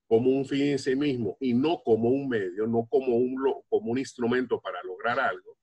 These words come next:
es como entonces llegamos a la definición de lo que es la dignidad humana, que no es más que la aceptación de la, eh, eh, de la universalidad de ese ser, del respeto que debe merecer esa persona y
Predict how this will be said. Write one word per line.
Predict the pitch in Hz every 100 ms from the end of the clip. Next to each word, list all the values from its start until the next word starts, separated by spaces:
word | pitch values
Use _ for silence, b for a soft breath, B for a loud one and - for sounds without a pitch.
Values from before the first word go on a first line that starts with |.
| _
es | 127 117
como | 147 143 151 151
entonces | 139 117 123 117 143 131
llegamos | 127 117 127 123
a |
la | 117
definición | 113 98 107 107 - 147 131 117
de | 104
lo | 98 -
que | 101 101
es |
la | 120 120
dignidad | 113 107 107 104
humana, | 110 143 135 98
que | 101
no | 110
es | 113
más | 135 131 151 - _ _
que | 120 110
la | 107 107 98
aceptación | 107 104 - 113 - 104 - 151 165 131
de | 113
la, | 104 101 90 _ _ _ 143
eh, | 120 113 107 95 92 - _ _ _ _ _ - -
eh, | 107 107 104 107
de | 107 117
la | 110 107 101 95 - -
universalidad | 135 131 123 113 117 117 131 147
de | 135
ese | 113 143
ser, | - 123 110 -
del | - 113 110 113
respeto | 113 113 - - 180 - 120
que | 110
debe | 107 127
merecer | 127 113 107 120
esa | 123 120
persona | 131 139 135 110 110 117 _ -
y | 170 180 202 -